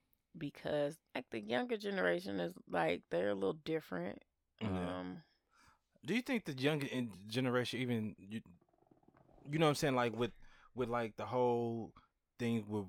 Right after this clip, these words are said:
Speaker 2: body empowerment of women and everything like that, do you think that is really a thing?
Speaker 1: What do you mean?
Speaker 2: You know, just like, you know, women talk about, um, their bodies, no slut shaming, different things like that. Like, so do you think that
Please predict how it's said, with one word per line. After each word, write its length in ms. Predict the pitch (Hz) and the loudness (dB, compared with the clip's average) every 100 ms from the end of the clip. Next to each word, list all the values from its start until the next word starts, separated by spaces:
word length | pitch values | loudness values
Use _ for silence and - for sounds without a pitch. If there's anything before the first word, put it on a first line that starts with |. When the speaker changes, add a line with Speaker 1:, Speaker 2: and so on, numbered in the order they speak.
| 95 | -2
Speaker 2:
body 340 | 104 110 110 | 0 2 0
empowerment 540 | 107 - 107 107 107 104 | -4 -2 0 0 -2 -4
of 140 | 98 | -4
women 500 | 98 104 104 104 104 | -4 -2 -2 -4 -4
and 120 | 98 | -4
everything 380 | 98 98 95 95 | -6 -8 -8 -8
like 180 | 98 190 | -8 -6
that, 180 | 104 101 | -6 -6
do 80 | 98 | -8
you 140 | 98 - | -10 -8
think 260 | 101 92 - _ - | -6 -8 -12 _ -16
that 200 | 104 98 | -10 -8
is 180 | 104 95 | -8 -8
really 260 | 98 101 101 | -6 -4 -6
a 80 | 95 | -6
thing? 340 | 98 104 117 - _ _ - | -6 -6 -8 -12 _ _ -2
Speaker 1:
What 120 | 220 | 0
do 60 | |
you 80 | 240 | 2
mean? 460 | 254 247 190 175 170 _ _ - | 0 -2 -6 -10 -12 _ _ -6
Speaker 2:
You 100 | 160 | 0
know, 180 | 175 156 | 2 0
just 320 | 120 170 - | -2 -4 -2
like, 260 | 156 143 - _ _ - | -2 -2 -8 _ _ -4
you 100 | 143 | 0
know, 160 | 135 | 0
women 300 | 113 120 131 | 0 -2 -4
talk 240 | 131 127 127 | -4 -6 -4
about, 420 | 120 120 120 - _ _ _ _ _ _ | -4 -2 -4 -8 _ _ _ _ _ _
um, 300 | 120 117 113 | 0 0 2
their 140 | 110 104 | 0 0
bodies, 420 | 113 117 110 101 | 0 0 -2 -2
no 100 | 107 | -2
slut 360 | 107 - 120 - | -4 -4 -4 -4
shaming, 540 | - 107 104 95 90 | -6 -4 -6 -8 -10
different 260 | 92 107 113 | -10 -10 -6
things 200 | 117 110 | -4 -2
like 220 | 104 98 - | -2 -4 -2
that. 260 | 113 85 | -4 -4
Like, 260 | 95 90 73 _ - | -8 -10 -12 _ -8
so 160 | 120 | -6
do 80 | 113 | -4
you 140 | 110 | -6
think 300 | 107 120 110 | -4 -4 -4
that 220 | 110 104 | -4 -6